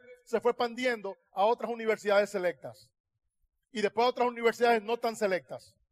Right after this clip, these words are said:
Y después se fue expandiendo al mundo entero. ¿Alguien aquí está en Facebook? Levanta la mano si estás en, si estás en Facebook, levanta la mano. Ahora, ¿quién que uno de ustedes conoce a Mark Zuckerberg? La mayoría de nosotros somos parte de la red de Mark Zuckerberg.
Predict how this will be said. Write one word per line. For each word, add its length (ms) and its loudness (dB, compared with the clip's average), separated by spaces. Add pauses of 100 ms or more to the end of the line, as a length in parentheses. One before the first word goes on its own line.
(320)
Y 80 -6
después 240 0
se 80 -6
fue 100 2
expandiendo 500 0
al 80 0
mundo 260 -6
entero. 480 -4
¿Alguien 300 -2
aquí 200 -6
está 120 -6
en 80 -10
Facebook? 280 -2
Levanta 220 -2
la 40 -2
mano 140 -2
si 60 -12
estás 200 -4
en, 80 -14 (240)
si 120 -8
estás 220 2
en 80 -6
Facebook, 300 -2
levanta 260 -2
la 80 0
mano. 280 -2 (420)
Ahora, 260 2 (100)
¿quién 160 -4
que 80 -10
uno 120 -6
de 60 -10
ustedes 240 -2
conoce 280 -6
a 40 -2
Mark 160 0
Zuckerberg? 460 -2 (1300)
La 180 4
mayoría 400 0
de 60 -2
nosotros 500 -2
somos 260 -4
parte 280 0
de 40 4
la 80 4
red 160 2
de 80 2
Mark 160 0
Zuckerberg. 420 -8